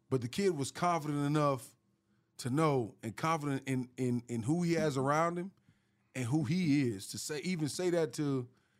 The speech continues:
you say to Dre, you know, we get excited about stuff like that. You know what I mean? And I believe, like, this, like, this kid is, this kid is remarkable. And not to say that Bryce Young won't be, you know what I'm saying? But the funny part is I was telling Dre, I was like, "Man,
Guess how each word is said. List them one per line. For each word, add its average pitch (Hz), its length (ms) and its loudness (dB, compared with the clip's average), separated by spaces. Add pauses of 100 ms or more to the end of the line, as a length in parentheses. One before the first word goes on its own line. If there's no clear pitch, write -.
(120)
you 196 80 -4
say 208 180 2
to 165 140 0
Dre, 180 500 2
you 233 160 -2
know, 220 60 2
we 240 160 2
get 226 160 -2
excited 165 400 0
about 104 240 -4
stuff 98 240 -6
like 107 200 -10
that. 95 200 -12
You 175 120 2
know 190 100 2
what 196 100 0
I - 20 2
mean? 185 240 0 (440)
And 143 100 -2
I 170 140 4
believe, 165 420 2
like, 131 320 2 (920)
this, - 420 -6
like, - 160 -12 (100)
this 151 140 -4
kid 185 260 0
is, 113 420 -4 (680)
this 135 100 -8
kid 208 120 -2
is 131 100 -2
remarkable. 123 560 0
And 151 100 -4
not 226 220 -2
to 185 40 -4
say 202 300 2
that 151 200 2 (200)
Bryce 131 320 -2
Young 131 240 0
won't 117 240 -2
be, - 120 -16 (180)
you 135 100 0
know 143 60 0
what 139 80 -2
I'm 156 40 2
saying? 156 280 0 (340)
But 139 80 0
the 135 60 -2
funny 180 240 0
part 147 220 2
is 135 60 -2
I 127 40 0
was 127 80 -4
telling 135 260 -2
Dre, 139 200 0
I 117 60 0
was 120 120 -4
like, 113 100 -4
"Man, 110 320 -6